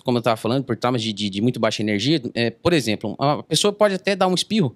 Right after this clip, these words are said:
ou fazer um movimento brusco e fraturar a coluna. Pra ter ideia, assim, do... quando isso acontece, claro, a pessoa tá com um grau de, de osteoporose muito grave, certo? Mas são coisas que podem acontecer. Até pacientes, por exemplo, paciente acamado,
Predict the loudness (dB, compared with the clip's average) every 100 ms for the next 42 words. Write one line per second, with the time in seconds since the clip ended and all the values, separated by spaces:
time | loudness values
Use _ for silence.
0 | _ _ _ _ 2 4 6 4 2 0
1 | 0 0 0 0 2 2 0 -8 -10 _
2 | _ -2 0 0 -4 _ -4 -2 2 0
3 | 2 2 2 0 -6 _ _ _ _ _
4 | -6 -4 0 2 2 2 -2 -2 -6 -16
5 | -2 2 2 2 2 2 0 2 2 2
6 | 0 0 0 -2 0 2 4 2 0 2
7 | 2 2 2 2 4 2 0 0 0 -4
8 | -16 _ -4 -2 0 0 2 0 2 0
9 | 0 -2 0 -4 -6 -10 -12 -6 0 2
10 | 2 2 2 2 2 2 2 0 2 0
11 | 0 0 2 2 2